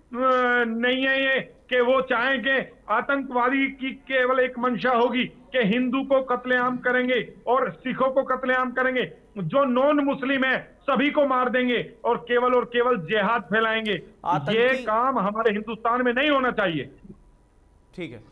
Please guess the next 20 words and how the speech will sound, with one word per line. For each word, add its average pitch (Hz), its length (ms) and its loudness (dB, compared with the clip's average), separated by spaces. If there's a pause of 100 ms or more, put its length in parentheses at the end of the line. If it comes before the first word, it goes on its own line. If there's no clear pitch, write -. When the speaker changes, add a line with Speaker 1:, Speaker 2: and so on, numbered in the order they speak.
(280)
Speaker 2:
शमूम 214 260 -6
साहब, 208 480 -4
ये 202 300 -2
जो 196 140 -6
आतंकियों 180 440 0
की 202 60 -8
जो 208 100 -4
training 196 360 -6
चल 185 140 -2
रही 170 140 -4
है, 185 80 0
पाकिस्तान 185 580 -2
से 202 100 -8
चल 170 180 -8
रही 135 160 -10
है, 113 320 -10 (680)
इसका 202 160 -4
इलाज 202 340 2
क्या 139 140 -8
है? 98 160 -16